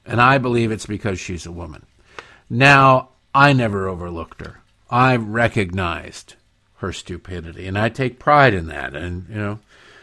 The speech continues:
other people have since followed suit, but I was the pioneer. I was the one. I was the Branch Rickey to, to break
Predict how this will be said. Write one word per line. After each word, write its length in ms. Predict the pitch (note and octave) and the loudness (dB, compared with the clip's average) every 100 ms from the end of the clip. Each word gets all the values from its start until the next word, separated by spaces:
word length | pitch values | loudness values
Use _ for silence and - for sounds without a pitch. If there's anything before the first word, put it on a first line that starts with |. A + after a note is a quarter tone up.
| _ _ | _ _
other 180 | A#2+ A2+ | 0 0
people 260 | G#2+ A2+ A2 | 0 0 0
have 100 | F#2+ | 0
since 240 | A2+ G#2 | -2 -2
followed 420 | - G#2 G2+ F#2+ | 0 2 2 -2
suit, 420 | - - C3 C3 - | -4 -2 0 -2 -2
but 140 | C3 | 4
I 320 | C3+ C#3+ C#3 | 8 10 8
was 240 | C3 B2 C3 | 6 2 -2
the 100 | A#2 | 0
pioneer. 560 | A#2 A#2+ A#2 G2 E2 _ _ _ _ _ _ _ _ - A2+ | 4 4 4 0 -6 _ _ _ _ _ _ _ _ -12 0
I 240 | G#2 A2 | 4 4
was 240 | G2 F#2 | 2 -6
the 80 | G#2+ | -8
one. 320 | F#2+ F2+ F2+ | -8 -6 -6
I 80 | A#2 | -2
was 160 | A2 G#2 | -2 -2
the 80 | A2 | -4
Branch 400 | G#2+ A2+ G2 - | -2 -2 -4 -4
Rickey 300 | F#2 G2 F2 | -4 -6 -10
to, 220 | A2 F2+ - C#3 - | -12 -14 -16 -12 -6
to 100 | G2 | -6
break 480 | G2 G#2+ A#2 - | -2 -2 -2 -6